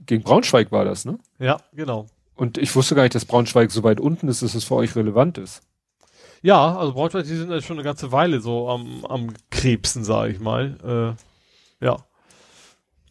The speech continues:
Speaker 1: Ja, und
Speaker 2: War
Speaker 1: jetzt
Speaker 2: das
Speaker 1: ist
Speaker 2: der, ja.
Speaker 1: Jetzt seid ihr fünfzehnter, nicht Abstiegsplatz.
Speaker 2: Genau, jetzt haben wir's quasi wieder selbst in der Hand. Jetzt zu, zum, zu, zum Herbst,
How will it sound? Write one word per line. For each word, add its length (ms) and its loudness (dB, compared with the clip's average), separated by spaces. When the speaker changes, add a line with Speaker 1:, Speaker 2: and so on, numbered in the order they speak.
Speaker 1:
Ja, 100 -2
und 240 -4
Speaker 2:
War 80 6
Speaker 1:
jetzt 180 2
Speaker 2:
das 140 -4
Speaker 1:
ist 280 -8
Speaker 2:
der, 60 -6
ja. 100 -6
Speaker 1:
Jetzt 160 -4
seid 200 4
ihr 60 6
fünfzehnter, 800 0
nicht 260 -6
Abstiegsplatz. 680 0
Speaker 2:
Genau, 200 4
jetzt 160 0
haben 120 2
wir's 180 -2
quasi 380 4
wieder 180 4
selbst 280 0
in 80 -8
der 120 0
Hand. 380 -4
Jetzt 360 -12
zu, 300 -6
zum, 460 -10
zu, 240 -6
zum 200 -8
Herbst, 560 2